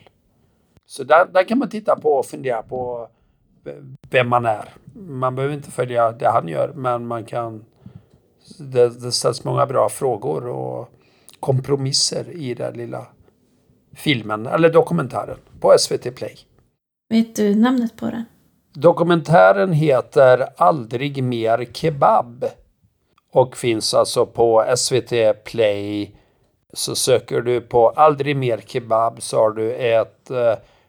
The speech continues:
Speaker 1: fyrtioåtta minuter lång, eh, dokumentär som är inspelad eller släpptes nu tjugotjugotre. Så den är precis nysläppt. Och kan ses till sjätte mars tjugotjugofem, så det är ingen brådska att se den, men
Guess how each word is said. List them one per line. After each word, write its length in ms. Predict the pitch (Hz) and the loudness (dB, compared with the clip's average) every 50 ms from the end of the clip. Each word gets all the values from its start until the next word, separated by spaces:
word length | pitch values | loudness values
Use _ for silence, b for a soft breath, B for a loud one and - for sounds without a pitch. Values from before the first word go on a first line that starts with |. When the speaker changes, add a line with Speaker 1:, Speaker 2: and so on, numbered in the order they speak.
| b | b
Speaker 1:
fyrtioåtta 640 | - - 127 120 120 139 131 120 107 - - 120 - | 0 2 2 2 4 4 4 4 4 4 2 2 2
minuter 520 | 110 113 113 113 110 104 104 - 127 120 | 2 0 -4 -4 -6 -6 -6 -4 -4 -2
lång, 500 | 117 113 110 107 104 98 101 104 104 107 | 2 2 2 2 2 -2 -8 -14 -12 -12
eh, 280 | 107 107 107 104 107 107 | -12 -10 -8 -8 -10 -2
dokumentär 720 | - 120 117 - 123 127 120 110 117 117 113 110 110 104 | -2 -2 -2 -2 -4 -4 -4 -4 0 2 2 2 2 0
som 180 | - - 135 135 | -4 -8 -8 -6
är 40 | |
inspelad 800 | 127 117 - - - 120 113 107 107 107 110 107 107 104 - - - b b b b b _ _ | -6 -4 -6 -4 -2 -2 -2 0 2 2 4 4 2 0 -2 -10 -20 b b b b b _ _
eller 240 | - - 131 120 131 | 0 0 2 2 2
släpptes 800 | 123 - - 160 139 - - - - - 123 113 107 - - - | 0 0 2 4 2 2 2 -6 -6 -4 -2 -2 0 -2 -4 -2
nu 380 | 131 117 110 104 104 110 - - - | -2 -2 -2 -2 -6 -12 -16 -12 -6
tjugotjugotre. 1600 | - - - 131 120 113 110 107 107 107 104 101 - - _ - - - 131 120 - 123 113 - - - - - 294 320 311 - - - - _ | -4 -4 -4 -4 -6 -6 -6 -6 -6 -6 -6 -8 -12 -14 _ -6 -6 -4 -4 -6 -8 -10 -10 -10 -6 -6 -4 -2 0 -2 -2 -2 -8 -14 -20 _
Så 300 | _ - - - - 127 | _ -18 -14 -12 -10 -4
den 280 | 127 131 139 147 160 | -2 -2 -2 -2 -4
är 140 | 160 151 135 | -8 -8 -8
precis 460 | - - 147 139 - 214 190 - - | -8 -10 -6 -6 -4 -4 -4 -6 -6
nysläppt. 680 | - 160 - - - - - - - - - - - - _ _ _ _ _ _ _ | -6 -8 -8 -8 -8 -10 -10 -14 -16 -18 -20 -20 -20 -20 _ _ _ _ _ _ _
Och 200 | - 147 135 139 | 2 2 2 4
kan 180 | - 139 135 127 | 4 4 4 4
ses 460 | 127 - - 139 123 113 107 - - | 2 0 0 2 2 2 2 0 0
till 140 | - 123 107 | -2 -2 -2
sjätte 400 | - - 135 120 - - 123 113 | 2 2 2 2 2 -2 -6 -2
mars 240 | 110 110 107 104 | 0 0 0 0
tjugotjugofem, 1000 | - - - 131 120 113 - 110 101 - - - 117 - - 120 113 117 123 117 | -2 -4 -4 -4 -6 -6 -8 -8 -8 -6 -6 -6 -6 0 2 2 2 2 0 -2
så 140 | 107 - 127 | -6 -6 -6
det 60 | 123 | -6
är 20 | 123 | -4
ingen 180 | 120 117 110 | -6 -6 -6
brådska 400 | 123 131 123 - - - - 120 | -6 -6 -6 -6 -6 -8 -8 -10
att 80 | 117 113 | -10 -8
se 200 | - - 117 113 | -10 -10 -10 -10
den, 220 | 110 110 107 113 | -12 -14 -14 -12
men 160 | 113 117 117 | -12 -12 -14